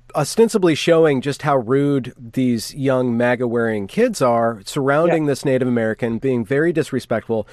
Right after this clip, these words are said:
Speaker 1: to the chant. But then, and everybody dogpiled on that because apparently to wear a Make a Gre-, Make America Great A-, Again hat is inherently hateful. It's, it's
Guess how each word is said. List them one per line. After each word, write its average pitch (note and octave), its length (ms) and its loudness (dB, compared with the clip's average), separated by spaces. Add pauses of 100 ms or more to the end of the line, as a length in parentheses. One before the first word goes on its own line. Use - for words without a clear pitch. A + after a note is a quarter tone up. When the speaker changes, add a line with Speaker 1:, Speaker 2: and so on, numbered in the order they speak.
(220)
Speaker 1:
to D3 80 0
the C3 100 2
chant. A2 380 -6
But B2 120 -8
then, E3 240 2 (560)
and E3 280 -2
everybody E3 420 2
dogpiled C#3 640 2
on A2+ 160 0
that A2 220 -4
because B2+ 320 -2
apparently C#3 720 -2
to C#3+ 100 -2
wear D3 420 2
a B2+ 220 -2
Make C3 300 0
a C3 60 -6
Gre-, B2+ 200 0 (400)
Make C#3+ 240 0
America C3+ 380 0
Great C3 260 0
A-, A2+ 140 -8 (140)
Again A#2+ 320 -2
hat C#3 380 -2
is A#2+ 380 -6
inherently D#3+ 560 -2
hateful. C#3 480 -8 (300)
It's, C#3 260 -2
it's - 420 -6